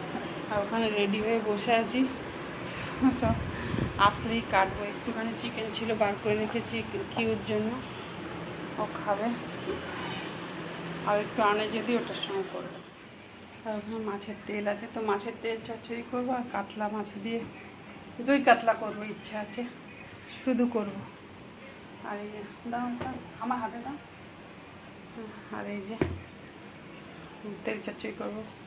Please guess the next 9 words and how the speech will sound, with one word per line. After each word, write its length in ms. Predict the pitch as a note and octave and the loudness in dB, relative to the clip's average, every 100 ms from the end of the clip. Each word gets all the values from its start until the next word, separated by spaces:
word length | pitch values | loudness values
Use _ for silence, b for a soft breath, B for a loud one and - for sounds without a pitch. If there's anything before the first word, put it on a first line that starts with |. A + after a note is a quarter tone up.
| - - - - - | -16 -14 -14 -14 -4
আলু 400 | A3 G3+ G#3 A3 G#3 - - | 2 4 2 -2 -6 -8 -4
বেগুন 360 | G#3+ G3+ G#3 G#3 | 0 0 0 -4
দিয়ে। 160 | G#3 G3+ - - - - - - - - | -4 -6 -10 -14 -16 -16 -14 -14 -14 -8
তো 60 | A#3+ | -2
মাছগুলো 500 | A3 G#3 G#3 A3+ A3+ | 2 4 2 0 0
আগে 160 | G#3+ | 2
ভেজে 400 | A3 F#3+ G#3 G#3 | -2 -2 -2 0
উঠিয়ে 320 | A3+ F3+ A3 A3+ | 0 -2 -2 2
নিই, 160 | B3+ | 2